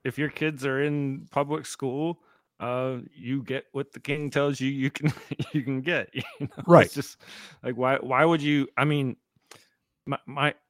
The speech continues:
Speaker 1: my idea is more like, I mean, you can always complain, and you can always, you know, try to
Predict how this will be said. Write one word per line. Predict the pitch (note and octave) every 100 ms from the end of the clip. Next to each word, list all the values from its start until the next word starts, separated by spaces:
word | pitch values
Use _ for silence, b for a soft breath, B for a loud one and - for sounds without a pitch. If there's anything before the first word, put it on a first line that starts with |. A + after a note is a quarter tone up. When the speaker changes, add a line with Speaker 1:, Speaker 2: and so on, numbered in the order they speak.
| _
Speaker 1:
my | - G#2 C#3 E3 C#3 - _ -
idea | A#2 A2 G#2+
is | G#2 G#2+
more | A2
like, | G#2+ G#2 G2 - _ _ _ _
I | -
mean, | C3+ -
you | - D#3 E3
can | D#3+
always | C3+ C#3+ B2
complain, | - G#2+ - A#2 F#2+ G2
and | F#2+
you | G#2+
can | G#2 A#2
always, | A2 G2+ F2 _
you | A2+
know, | F#2+ E2 - - _ _ _
try | - G#2 G#2+
to | G#2 F#2